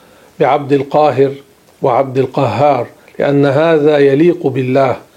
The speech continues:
الرحمن على العرش استوى قهر.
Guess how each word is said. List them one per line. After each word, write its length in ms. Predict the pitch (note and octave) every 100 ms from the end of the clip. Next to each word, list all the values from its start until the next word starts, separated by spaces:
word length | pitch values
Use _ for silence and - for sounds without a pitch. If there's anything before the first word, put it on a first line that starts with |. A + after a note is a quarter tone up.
| - - - - D3+
الرحمن 800 | C3 C#3+ - D3 E3 F3+ E3+
على 240 | C#3 C3 C#3
العرش 420 | C3 D3+ D#3 -
استوى 540 | C#3+ - F3+ G3 G3 G#3 G3+
قهر. 480 | F3 D3+ C#3+ A2+